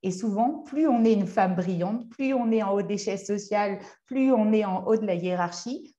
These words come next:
plus on souffre de ce syndrome, parce que vous allez voir, c'est pas forcément corrélé à la confiance en soi. Euh, c'est, c'est souvent un problème de confiance en soi, mais pas que. Donc, euh, c'est un syn-, un syndrome assez à la mode.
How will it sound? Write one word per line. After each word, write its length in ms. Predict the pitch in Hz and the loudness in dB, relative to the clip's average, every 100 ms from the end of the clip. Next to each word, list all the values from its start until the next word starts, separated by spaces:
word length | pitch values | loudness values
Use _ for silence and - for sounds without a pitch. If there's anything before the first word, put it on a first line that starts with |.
| _ | _
plus 340 | - 294 302 294 | 0 2 2 -2
on 120 | 208 | -6
souffre 460 | - - 285 - | -4 -4 -6 -6
de 120 | 170 170 | -6 -6
ce 180 | 175 | -4
syndrome, 680 | 196 202 180 170 226 247 151 - _ - | -4 -4 -2 0 2 0 -4 -12 _ -14
parce 140 | 175 | -12
que 100 | - | -6
vous 140 | 175 | -2
allez 180 | 180 170 | -2 -2
voir, 200 | 165 226 | -2 -2
c'est 120 | 190 | -4
pas 120 | 175 180 | -6 -6
forcément 480 | 185 170 180 180 | -6 -6 -4 -6
corrélé 500 | 190 208 175 175 185 - | -6 -4 -4 -4 -4 -4
à 120 | 165 | -6
la 80 | 151 | -6
confiance 440 | 175 165 175 170 | -8 -8 -10 -12
en 120 | 170 | -12
soi. 400 | 160 - 151 220 - _ _ _ | -12 -8 -8 -10 -16 _ _ _
Euh, 560 | 165 156 147 147 143 127 | -8 -4 -2 -2 -2 -2
c'est, 400 | 110 - - 69 | -4 -10 -14 -12
c'est 180 | - 156 | -10 -12
souvent 260 | 147 208 233 | -8 -2 0
un 60 | |
problème 320 | 233 196 190 180 | 0 0 -2 -4
de 80 | |
confiance 400 | 170 175 175 175 | -6 -8 -8 -10
en 80 | 175 | -10
soi, 320 | 165 190 202 - | -8 -6 -6 -4
mais 120 | 170 | -4
pas 160 | 175 165 | -2 -4
que. 280 | 160 151 - _ _ _ _ _ | -6 -10 -12 _ _ _ _ _
Donc, 200 | 180 180 | -4 -2
euh, 220 | 196 170 165 | 2 2 2
c'est 120 | 160 | 0
un 140 | 180 | -6
syn-, 840 | 180 190 185 180 180 175 175 170 165 | -6 -6 -6 -4 -4 -4 -4 -4 -4
un 80 | 175 | -4
syndrome 400 | 190 185 190 196 | -4 -2 0 0
assez 240 | 185 254 | -2 -2
à 60 | 339 | 0
la 120 | 165 | 0
mode. 380 | 165 190 185 | 0 0 -2